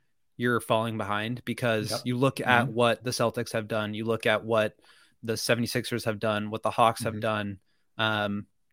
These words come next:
Speaker 1: even, like, the Raptors to a certain extent. Like, I would have been thrilled with their offseason. To your point, like,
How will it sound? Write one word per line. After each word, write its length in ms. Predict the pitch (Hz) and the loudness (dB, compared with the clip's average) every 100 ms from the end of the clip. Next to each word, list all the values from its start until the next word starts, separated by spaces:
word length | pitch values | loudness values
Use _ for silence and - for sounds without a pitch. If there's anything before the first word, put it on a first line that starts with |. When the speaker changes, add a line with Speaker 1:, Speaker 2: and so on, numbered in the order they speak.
| _ _ _ _ - | _ _ _ _ 0
Speaker 1:
even, 200 | 139 175 | 4 6
like, 140 | 196 139 | 6 6
the 100 | 120 | 8
Raptors 380 | 117 139 127 | 8 6 2
to 100 | 123 | 0
a 60 | 113 | -4
certain 240 | - 107 | -4 -8
extent. 320 | 98 - 95 101 | -8 -6 -6 -6
Like, 160 | 107 | 2
I 80 | 131 | 6
would 100 | 160 | 6
have 60 | 160 | 6
been 180 | 135 | 2
thrilled 320 | 120 123 131 117 | 0 -2 -2 -2
with 160 | 113 | -6
their 200 | 117 113 | -2 0
offseason. 580 | 104 98 - 101 98 101 | -2 -4 -8 -14 -14 -10
To 100 | 120 | -6
your 100 | 123 | -4
point, 320 | 156 160 123 | 2 2 2
like, 280 | 107 107 | -4 -6